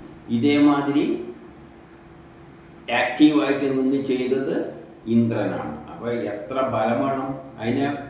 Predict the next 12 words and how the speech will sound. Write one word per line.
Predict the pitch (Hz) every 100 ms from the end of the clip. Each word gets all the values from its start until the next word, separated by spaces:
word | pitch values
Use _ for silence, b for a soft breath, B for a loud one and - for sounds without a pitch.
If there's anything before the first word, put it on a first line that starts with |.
| -
എന്ത് | 117 139 147 156
കർമ്മം | 170 143 151 151
ചെയ്യുമ്പോഴും | 151 151 156 123 147 - - - - -
there | 113 147
is |
a | 139 143 135
reaction, | 120 117 123 123 117 - 98 - -
ഒരു | 110 117
എതിർപ്പുണ്ട്. | - 120 120 - 98 113 110 -
ആ | 104
എതിർപ്പിനെ | 104 104 113 113 117 113
മറികടക്കണം. | 113 98 - - - -